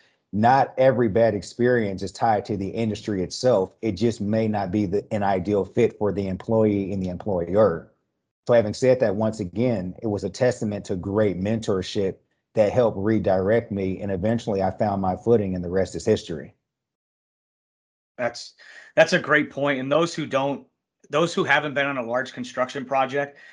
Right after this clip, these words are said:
Speaker 2: it's so unique. It's a mi-, it's, it's its own world.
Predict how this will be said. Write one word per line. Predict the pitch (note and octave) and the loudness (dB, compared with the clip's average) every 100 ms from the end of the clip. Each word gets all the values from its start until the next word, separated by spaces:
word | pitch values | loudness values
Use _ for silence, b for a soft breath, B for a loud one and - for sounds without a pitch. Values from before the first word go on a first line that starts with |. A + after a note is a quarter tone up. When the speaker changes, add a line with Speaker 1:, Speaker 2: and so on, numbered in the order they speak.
| B B | B B
Speaker 2:
it's | C3 | -8
so | - - D3+ D#3+ | -8 -2 0 0
unique. | C#3+ C3+ B2+ A#2 - | -2 -4 -4 -6 -10
It's | C3 | -4
a | C3+ | 0
mi-, | B2 C#3+ | 2 0
it's, | D3 C3+ - | 0 -4 -2
it's | E3+ F3 | -4 -2
its | E3+ - | -4 -2
own | D3+ C#3 | -2 -2
world. | A2 B2 G#2 F2+ | -4 -2 -2 -4